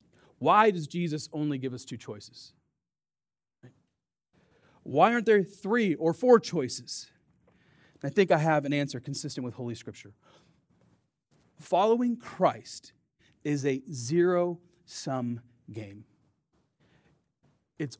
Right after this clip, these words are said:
all or nothing. I'm not a poker player. I played it a long time ago with a bunch of friends in high school. But I know enough to know this. Are you putting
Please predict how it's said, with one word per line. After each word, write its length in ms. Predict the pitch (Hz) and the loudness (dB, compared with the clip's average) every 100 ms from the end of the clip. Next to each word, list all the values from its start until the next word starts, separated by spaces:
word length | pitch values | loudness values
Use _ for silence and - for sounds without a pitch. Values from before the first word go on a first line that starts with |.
| - | -4
all 500 | 151 165 160 160 151 _ _ _ _ _ | 0 2 2 0 -6 _ _ _ _ _
or 80 | 127 | -12
nothing. 320 | 120 107 - 113 _ _ _ _ _ _ _ _ _ _ _ _ _ _ _ _ _ _ _ | -12 -12 -18 -20 _ _ _ _ _ _ _ _ _ _ _ _ _ _ _ _ _ _ _
I'm 100 | - | -10
not 120 | 123 | -6
a 40 | 139 | -6
poker 280 | 151 139 123 | -4 -4 -6
player. 300 | 120 95 - _ _ _ _ _ _ _ _ _ _ _ _ _ _ 143 | -12 -14 -16 _ _ _ _ _ _ _ _ _ _ _ _ _ _ -20
I 40 | |
played 240 | - 139 | -12 -10
it 80 | 123 92 | -10 -12
a 40 | |
long 200 | 127 131 | -10 -10
time 240 | - 123 | -10 -12
ago 240 | 107 95 92 _ - | -12 -16 -18 _ -20
with 60 | |
a 20 | |
bunch 160 | 113 113 | -18 -18
of 60 | - | -14
friends 200 | 110 107 | -14 -14
in 60 | |
high 100 | 101 | -16
school. 280 | 104 - - _ _ _ _ _ | -20 -20 -20 _ _ _ _ _
But 80 | 107 | -10
I 100 | 120 | -6
know 140 | 151 | -2
enough 260 | 165 147 - | 0 -2 -4
to 80 | |
know 120 | 131 127 | -12 -10
this. 380 | 104 - - _ _ _ _ _ _ _ _ _ _ _ _ _ _ _ _ _ _ _ _ _ - | -14 -18 -20 _ _ _ _ _ _ _ _ _ _ _ _ _ _ _ _ _ _ _ _ _ -10
Are 60 | |
you 80 | 123 | -10
putting 240 | 120 160 | -4 -4